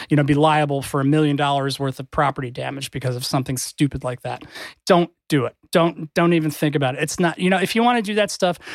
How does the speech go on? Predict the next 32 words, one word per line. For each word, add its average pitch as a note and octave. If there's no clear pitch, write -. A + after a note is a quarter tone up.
go G#3+
to, F3+
go A#3
and G#3
watch F3
a -
professional D3
fireworks B2
show, B2+
and B2+
you C3+
can C#3+
see -
all D#3
the C#3+
explosions C3+
you C3
want, B2
because C#3
that's D#3+
done C#3+
in, C3+
they D#3+
have D#3+
their D3+
own D3+
safety C#3
code C3+
when C3+
they C3
do C3
fireworks. A#2+